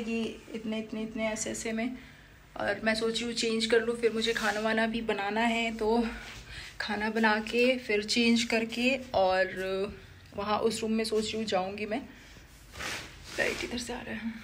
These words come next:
उस room में जाऊँगी ना, एक bedroom का cupboard वगैरह थोड़ा साफ़ करके आऊँगी ताकि कुछ सामान उसमें adjust कर पाऊँ। मैं सोच रही हूँ दो दिन में बिल्कुल लग के और shift हो जाना है, क्योंकि दिवाली से पहले फिर हम दिवाली की पूजा उसी room में करेंगे।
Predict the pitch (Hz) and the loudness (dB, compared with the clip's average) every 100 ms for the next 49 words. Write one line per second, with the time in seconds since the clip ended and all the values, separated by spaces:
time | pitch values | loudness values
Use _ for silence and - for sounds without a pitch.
0 | - - - - - - 247 240 240 240 | -16 -20 -16 -16 -10 4 4 6 4 6
1 | 240 190 202 220 233 208 214 214 208 208 | 6 2 -2 -2 2 2 4 2 4 0
2 | 220 226 220 208 190 202 202 208 208 214 | 4 4 6 2 2 0 2 2 4 2
3 | 208 196 202 214 214 233 190 202 208 202 | 4 2 2 -4 -2 -2 0 0 0 -2
4 | - - - - 247 240 233 240 - - | -2 -6 -16 2 4 4 -2 -6 -12 -16
5 | - - - 262 285 247 226 247 247 - | -16 -10 -4 0 4 6 6 4 4 4
6 | 220 220 233 - 220 208 220 - - - | 2 2 0 0 -2 -2 -6 -6 -14 -16
7 | - 214 220 247 247 254 214 214 226 226 | -4 -2 4 4 4 4 4 4 4 4
8 | 233 208 208 226 233 - - - - - | 4 2 4 4 2 -2 -10 -16 -18 -16
9 | - 196 208 208 262 - 214 - 226 226 | 2 6 6 4 2 4 4 4 0 0
10 | 208 196 180 208 254 - - - - - | 2 2 2 0 -2 -6 -14 -16 -12 -4
11 | 214 214 190 214 226 226 220 214 220 208 | 0 6 8 8 2 2 2 2 0 0
12 | 202 180 208 233 226 208 214 220 220 208 | 2 2 2 -4 -2 0 0 -2 -4 -4
13 | 196 202 190 196 | -4 -2 -2 -6